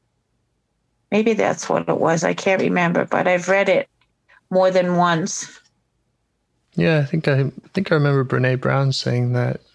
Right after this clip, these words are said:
Speaker 2: slow is fast, especially with people, or Stephen Covey. But yeah, these are people, these are people in you that have decades long relationship with you and with other parts.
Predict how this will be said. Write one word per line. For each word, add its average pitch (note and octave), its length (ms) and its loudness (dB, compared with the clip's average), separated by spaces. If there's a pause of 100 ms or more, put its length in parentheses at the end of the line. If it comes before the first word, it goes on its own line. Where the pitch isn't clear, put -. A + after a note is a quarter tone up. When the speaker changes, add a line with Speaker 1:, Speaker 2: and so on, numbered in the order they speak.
(420)
Speaker 2:
slow C#3 280 -2
is C3 140 -2
fast, C3+ 480 -2
especially C#3+ 480 -2
with C#3 160 -2
people, B2+ 460 -2 (420)
or F#3+ 240 0
Stephen E3 460 -2
Covey. C#3 420 -2 (2250)
But A#2+ 240 -4 (1500)
yeah, D3 280 0
these C3 200 2
are - 20 0
people, C3 520 -2
these C3+ 200 -2
are C3 40 -2
people B2+ 340 -4
in B2+ 140 0
you B2 140 0
that A#2+ 220 -4 (760)
have A#2 500 -6 (800)
decades B2 480 0
long B2 280 0
relationship B2 640 -2
with A#2+ 140 -2
you C#3 320 2
and A#2 160 0
with A#2 160 -2
other A#2 160 -2
parts. - 680 -4